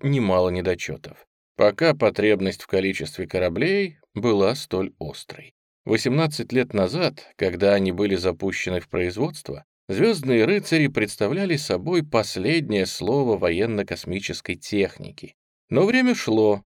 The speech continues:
и, несмотря на постоянное дооснащение и периодическую модернизацию, этот класс кораблей уже не имел столь разительного преимущества перед аналогичными судами хивенитов.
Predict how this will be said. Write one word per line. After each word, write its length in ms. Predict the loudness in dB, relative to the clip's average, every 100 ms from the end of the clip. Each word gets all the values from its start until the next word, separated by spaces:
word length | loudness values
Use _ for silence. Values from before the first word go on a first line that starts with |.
| -6
и, 100 | -2
несмотря 640 | 0 -2 -2 -2 2 2
на 100 | 2
постоянное 800 | -2 -4 -2 0 4 2 2 0
дооснащение 1120 | 2 2 2 0 -4 -4 -4 -2 0 0 -2 -2
и 160 | -6
периодическую 920 | -4 0 2 0 -6 -6 -10 -6 -4 -2
модернизацию, 1000 | -2 -2 -4 -4 -4 -6 -10 -10 -12 -14 _ _ -2
этот 280 | 0 0 -4
класс 340 | -8 -6 -4
кораблей 640 | 0 2 2 2 2 0 -6 -4
уже 360 | -2 0 2
не 240 | 2 2 2
имел 340 | 2 2 2
столь 320 | -2 0 2
разительного 720 | 2 0 0 -2 -2 -2 -2 -2
преимущества 880 | 0 0 0 -2 -2 -4 -2 -2 0
перед 300 | 2 2 4
аналогичными 800 | 4 4 4 2 -2 -2 0 -2
судами 500 | -2 0 0 0 -4
хивенитов. 800 | -8 -6 -6 -8 -14 -20 -20